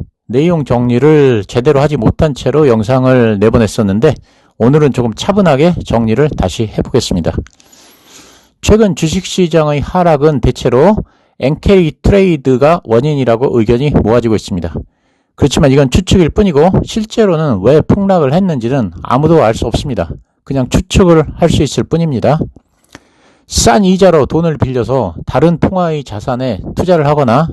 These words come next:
또는 자금을 운영하는 것을 캐리 트레이드라고 합니다. 특히 엔화를 빌려서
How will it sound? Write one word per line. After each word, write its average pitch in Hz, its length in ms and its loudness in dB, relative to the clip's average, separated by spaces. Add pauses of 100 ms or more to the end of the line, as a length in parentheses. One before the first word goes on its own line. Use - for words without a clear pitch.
또는 156 260 0
자금을 135 480 0 (160)
운영하는 123 460 2
것을 131 260 0 (320)
캐리 196 400 4
트레이드라고 139 480 0
합니다. 120 320 -6 (640)
특히 202 320 2
엔화를 180 440 4
빌려서 151 500 -2